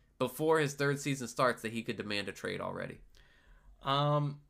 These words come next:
Speaker 2: <laughs> gosh, I think so. Like, the player, the player empowerment movement, it's so powerful right now.
Speaker 1: It is.
Speaker 2: Like, the players have so much control over these franchises. Um, it's, it's literally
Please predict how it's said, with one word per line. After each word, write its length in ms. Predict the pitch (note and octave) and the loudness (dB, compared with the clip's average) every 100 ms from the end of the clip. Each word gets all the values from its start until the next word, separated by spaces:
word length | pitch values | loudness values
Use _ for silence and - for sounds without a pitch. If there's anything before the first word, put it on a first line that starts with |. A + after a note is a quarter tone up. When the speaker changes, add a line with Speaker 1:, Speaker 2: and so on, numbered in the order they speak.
| _ _ _ _ | _ _ _ _
Speaker 2:
<laughs> 560 | - A3 G3+ G3+ - D3+ | -8 -8 -8 -12 -12 0
gosh, 260 | C#3 D3 C#3+ | 2 2 2
I 100 | C#3+ | -4
think 300 | C#3+ F#3+ G#3+ | -2 -4 -2
so. 300 | - C#3 C#3 | 4 6 6
Like, 260 | C#3 B2+ | 2 -4
the 80 | C#3+ | -6
player, 420 | C#3+ F3 A3 G#3 - - | 0 4 4 2 -2 -6
the 60 | D3+ | -6
player 380 | D3 G#3+ C4 A#3+ | 0 2 2 0
empowerment 460 | - C#3+ E3+ F#3 | 0 2 2 2
movement, 380 | F#3+ F#3+ G#3 F3+ | 4 2 2 -4
it's 140 | C#3 - | -6 -8
so 420 | - - F#3+ D#3 | -8 -2 2 2
powerful 420 | D3 C#3 C#3 C#3+ | 2 4 4 2
right 220 | C3 C3 | -2 -2
now. 180 | C3 C3 | 0 -2
Speaker 1:
It 120 | B2+ - | -4 0
is. 340 | D3 A#3 A2+ | 2 2 0
Speaker 2:
Like, 140 | D3 | -4
the 80 | C4+ | -4
players 340 | - F3 G3+ G3+ | 0 2 2 2
have 180 | F#3+ | -2
so 280 | D3 - E3+ | -2 -2 -2
much 220 | E3+ D#3 | 0 -4
control 380 | - C#3+ D3+ D3 | -4 0 4 4
over 140 | C#3 B2+ | 4 2
these 160 | C3 | -4
franchises. 880 | - C#3+ C3+ C3 B2+ B2+ C#3 B2+ - - | -4 -2 -2 -2 -4 -4 -4 -6 -8 -6
Um, 320 | C#3 C3 C3 | -2 0 0
it's, 280 | C#3+ D3 - D3+ - - | -2 -4 -10 -16 -16 -4
it's 280 | D3+ C#3+ F3+ | -4 -2 -2
literally 340 | F#3+ F3+ D3 | 0 0 -4